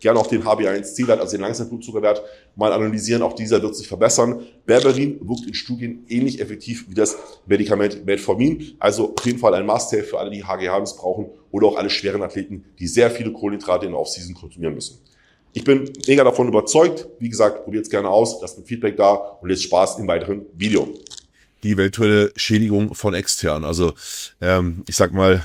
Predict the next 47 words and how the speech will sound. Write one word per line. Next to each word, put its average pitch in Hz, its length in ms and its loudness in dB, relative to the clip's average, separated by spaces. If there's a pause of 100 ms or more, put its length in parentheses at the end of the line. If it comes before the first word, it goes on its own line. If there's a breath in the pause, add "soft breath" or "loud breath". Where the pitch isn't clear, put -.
(120)
Thema 98 440 4 (120)
Trenbolon 98 580 6
in 98 120 -2
der 95 320 6
Wettkampfvorbereitung, 95 800 2
die - 160 -4
Auswirkungen 92 720 0 (340 loud breath)
auf 87 160 -2
die 98 100 0
Beziehung, 98 420 4 (180)
ja. 87 200 -2 (360 loud breath)
Also 95 240 6
da 92 100 6
gibt's 98 160 -2
ja 104 120 4
vielleicht 98 220 2
auch 90 200 -2
mal, 92 320 4 (400 loud breath)
äh, 95 400 4 (100)
den 92 340 -4
Fall, 101 260 2
dass 95 160 0
jemand 95 220 0
dann 92 100 0
gewalttätig 95 580 2
wird, 95 340 2
weil 92 100 4
er 87 120 4
halt, 92 280 2
äh, 82 160 2
ich 82 60 -4
sag 92 100 -2
mal, 87 180 4 (260 loud breath)
psychisch 107 360 0
komplett 95 280 2
verändert 101 340 4
ist. 107 260 -2 (460 loud breath)
Ähm, 90 480 0 (380)
das, - 360 -4
ähm, 90 320 4 (200 loud breath)
das - 140 -6
sind 104 140 2
ja, 101 260 8
sind 104 200 2
das 98 160 4
jetzt 95 180 -2
Szenarien, 95 640 4